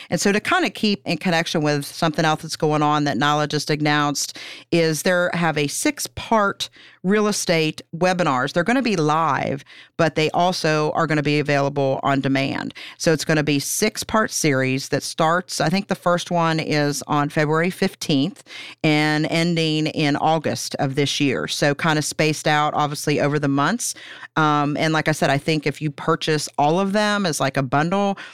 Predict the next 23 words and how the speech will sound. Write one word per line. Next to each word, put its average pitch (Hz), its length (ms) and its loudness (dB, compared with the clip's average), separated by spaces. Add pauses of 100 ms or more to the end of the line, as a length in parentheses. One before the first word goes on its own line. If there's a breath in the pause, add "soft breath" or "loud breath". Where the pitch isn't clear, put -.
(140 loud breath)
that 151 100 2
you 165 140 2
have 160 200 2
the 147 100 2
option, 156 320 0
which 151 140 -4
is 143 120 -4
cool 160 360 0
for 151 220 0
paralegals 147 720 0
and, 135 340 0
you 143 140 -2
know, 135 200 0
our 135 240 0
schedules 143 640 -2
nowadays. 143 560 0 (300 loud breath)
You 170 120 2
can 151 340 2 (100)
attend 143 420 0
live 185 560 0
or 160 180 2
you 156 240 0
can 147 640 0